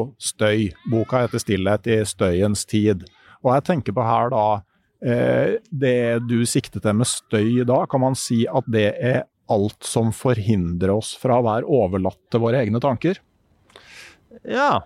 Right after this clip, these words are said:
Speaker 2: jeg synes det var ganske, <laughs> eller ikke ganske, jeg synes det var en god, er en god definisjon.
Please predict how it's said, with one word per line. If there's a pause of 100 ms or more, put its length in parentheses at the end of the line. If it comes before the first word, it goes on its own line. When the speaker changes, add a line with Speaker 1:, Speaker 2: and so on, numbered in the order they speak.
Speaker 2:
jeg
synes
det
var
ganske,
<laughs>
eller
ikke
ganske,
jeg
synes
det
var
en
god,
er
en
god
definisjon.